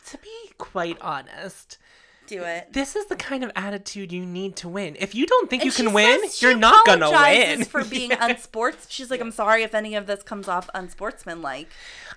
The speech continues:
Speaker 1: And I
Speaker 2: 'Cause
Speaker 1: have
Speaker 2: I don't think she's purposefully being some type of way.
Speaker 1: Based on how this season has progressed thus far, as far as editing goes, I feel like we're not seeing the whole story on quite a few storylines. Like, it's like things get popping.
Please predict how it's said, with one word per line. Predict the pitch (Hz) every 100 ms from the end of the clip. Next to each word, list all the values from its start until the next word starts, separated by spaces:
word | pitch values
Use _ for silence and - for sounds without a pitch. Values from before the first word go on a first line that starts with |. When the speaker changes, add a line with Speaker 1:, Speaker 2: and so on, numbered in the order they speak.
| -
Speaker 1:
And | 294
I |
Speaker 2:
'Cause | 392
Speaker 1:
have | 392
Speaker 2:
I | 392 415
don't | 440
think | 415 -
she's | 349 320
purposefully | - 349 339 320 302 277
being | 196 262 349 269 220
some | - 175
type | 196 160 -
of |
way. | 101 80 - - _
Speaker 1:
Based | 294 392 466 494 508
on | 330
how | 196 185 180 175
this | 175 185
season | - 170 165 151
has | 151 160 147 147
progressed | - - 165 - 156 - - - -
thus | 170 147 151 -
far, | 160 131 -
as | - 170 165
far | - 202 202
as | 180 -
editing | 160 160 185 202
goes, | 220 226 247 254 - - - - -
I | 233
feel | - 427
like | 403 -
we're | 190
not | 170 135 -
seeing | 185 165 151
the |
whole | 160 147
story | - 147 143
on | 135
quite | - 143 139
a |
few | 143 147 170
storylines. | - 226 233 233 240 240 294
Like, | - 220
it's | 220
like | 247 -
things | 277 277
get | 339 330
popping. | - 226 226 208